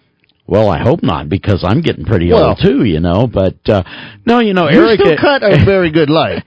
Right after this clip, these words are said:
Speaker 1: <laughs> Erica is an exceptionally good driver. Um,
Speaker 2: Right.
Speaker 1: you know, you gotta, you gotta hold her up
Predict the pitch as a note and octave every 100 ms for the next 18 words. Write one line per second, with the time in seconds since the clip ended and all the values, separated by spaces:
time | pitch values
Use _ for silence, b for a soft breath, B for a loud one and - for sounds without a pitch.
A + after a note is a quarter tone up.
0 | B B B - D3+ E3+ - C3 A2+ -
1 | - A#2+ A2 G#2+ F#2 - G#2 F#2+ D2+ -
2 | - - C3+ - - F#2+ E2+ D2+ F#2+ E2
3 | G2 F2 D#2+ B1+ C#2 - F#2 F2 E2+ E2+
4 | F2+ G#2 F#2 F#2+ F2+ B2 B2+ A2 G#2+ G#2
5 | G#2 B2+ A#2 B2 B2 - B2 B2 A#2